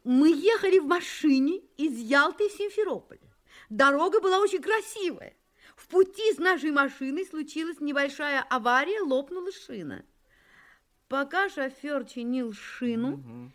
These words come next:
Speaker 1: мы
Speaker 2: мгм.
Speaker 1: зашли в
Speaker 2: Да,
Speaker 1: чудную
Speaker 2: да, да.
Speaker 1: забегаловку. Да.
Speaker 2: Ну, что вы на это скажете?
Speaker 1: Возмутительно. Забегаловку через «и». Забегаловку.
Speaker 2: Вот что.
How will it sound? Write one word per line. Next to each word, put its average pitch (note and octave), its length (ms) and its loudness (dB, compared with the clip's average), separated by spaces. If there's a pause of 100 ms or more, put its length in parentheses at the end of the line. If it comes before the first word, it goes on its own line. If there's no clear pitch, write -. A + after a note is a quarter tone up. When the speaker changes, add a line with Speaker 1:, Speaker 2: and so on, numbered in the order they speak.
Speaker 1:
мы B3 240 0
Speaker 2:
мгм. C#4+ 80 2
Speaker 1:
зашли C4+ 420 0
в - 80 -4
Speaker 2:
Да, - 100 -10
Speaker 1:
чудную D4 380 0
Speaker 2:
да, A#3 60 -6
да. C#4+ 60 -2
Speaker 1:
забегаловку. G3 1000 -6 (1080)
Да. G3+ 440 -12 (220)
Speaker 2:
Ну, F3 480 -2 (1080)
что G#3+ 300 4
вы G3 80 4
на F#3 160 6
это F3 240 4
скажете? F#3+ 600 -4 (840)
Speaker 1:
Возмутительно. A3+ 1200 -8 (880)
Забегаловку B3 920 -2
через E4+ 480 -6
«и». A#3 280 -2 (180)
Забегаловку. G#3+ 1500 -2
Speaker 2:
Вот E3+ 260 -2
что. - 280 -8